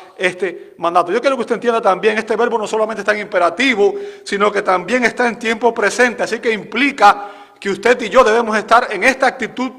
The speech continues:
constantemente. Debíamos estar todo el tiempo velando y alertas. ¿Bien? Ahora la pregunta es, ¿por qué? ¿Por qué? ¿Por qué usted cree que usted debe estar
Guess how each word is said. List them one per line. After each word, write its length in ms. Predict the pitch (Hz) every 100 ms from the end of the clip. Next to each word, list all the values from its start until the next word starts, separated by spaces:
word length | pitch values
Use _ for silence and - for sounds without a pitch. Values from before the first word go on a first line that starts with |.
| - - _
constantemente. 960 | 220 208 - 247 240 220 202 202 165 160
Debíamos 380 | 175 254 247
estar 380 | 214 202 247 214
todo 240 | 254 285 269
el 100 | -
tiempo 460 | 233 208 - 196 - -
velando 680 | - 196 214 285 262 269 247
y 140 | 202 208
alertas. 760 | 208 226 208 143 131 - - - _ _ _ -
¿Bien? 560 | 190 262 - - - _
Ahora 160 | 196 214
la 100 | 196
pregunta 340 | 180 247 233
es, 100 | 220
¿por 200 | 214 226
qué? 760 | 262 254 - - - - _ _ _ _ _ _ -
¿Por 260 | 226 202
qué? 360 | 262 254 - - - - _ _
¿Por 200 | - 214
qué 80 | 294
usted 320 | 277 294 277
cree 240 | 254 277 269
que 80 |
usted 260 | 233 - 247
debe 220 | 240 247
estar 580 | 214 220 233 233 - -